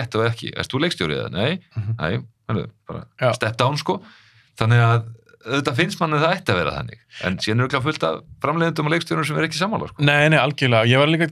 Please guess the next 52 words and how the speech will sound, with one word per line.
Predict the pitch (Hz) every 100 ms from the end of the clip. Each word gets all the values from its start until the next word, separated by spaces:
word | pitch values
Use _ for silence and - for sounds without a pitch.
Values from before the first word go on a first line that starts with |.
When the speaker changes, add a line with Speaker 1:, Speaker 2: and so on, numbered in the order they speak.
| - -
Speaker 2:
geða | 196 190
til | 180
að | 165
tala | 185 202 175
um |
eitthvað | 147 139
svona | 120
framleiðanda | - 175 104 104 110
sem | 123
sér | - 151 165
bara | 143
um | 139
að | 123
framleiða | 165 147 107
og | 113
er |
ekki | 131
að | 127 131
leikstjóra | 127 123 113
neitt | 110 143
sjálfur. | 123 117 - _ _ _ _ -
Af | 117
því |
að | 120
mér | 147
finnst | 156
það | 165
áhugavert | 151 107 - - _ _ 123
og | 123 123 120 - _ _ _ _ -
ég | 135
held | 117 170 254
samt | - 185
að | 160
hljóta | 165 185 202 156
að |
vera |
munur | 139 190 127 113 117 _ _ _ -
ef | 127
þú | 151
ert | 147
að |
vinna | 160
fyrir | 156 156
James | 156
Cameron. | 156 135 104 - 90
Speaker 1:
Mhm. | 78 82 - _ _ _ _
Speaker 2:
Þú | 131
ert | 131
að | 135
gera | 139
nýju | 143
Terminator. | 143 135 110 -